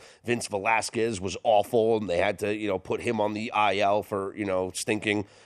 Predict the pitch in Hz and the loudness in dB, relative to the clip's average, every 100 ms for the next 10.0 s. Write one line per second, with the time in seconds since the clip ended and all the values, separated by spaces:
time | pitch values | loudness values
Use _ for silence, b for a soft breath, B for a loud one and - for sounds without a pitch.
0 | B 101 92 90 87 85 82 82 - _ | B -2 0 0 0 -2 -6 -14 -18 _
1 | _ 107 117 - 113 - 127 120 113 104 | _ -20 -20 -20 -10 -2 0 0 -2 -8
2 | _ _ _ _ _ _ _ - 123 - | _ _ _ _ _ _ _ -6 -6 2
3 | 180 180 151 - _ _ - 208 165 113 | 4 4 2 -4 _ _ 0 4 4 4
4 | 208 - - 92 92 - 107 117 120 123 | 2 0 -6 -4 -4 -6 -10 -4 -2 -2
5 | - 135 160 139 170 139 - 214 - - | -2 0 2 2 2 2 0 -2 -2 -4
6 | b b b b 123 170 170 170 180 107 | b b b b 2 4 6 4 2 0
7 | 185 185 - 120 127 104 135 147 175 143 | 2 2 2 -4 -4 0 2 4 2 2
8 | 123 170 233 - _ _ _ - 147 131 | -2 -2 -4 -8 _ _ _ -2 2 4
9 | 127 - 170 - 196 - - 101 147 220 | 2 0 -2 -2 -4 -6 -4 -2 0 -2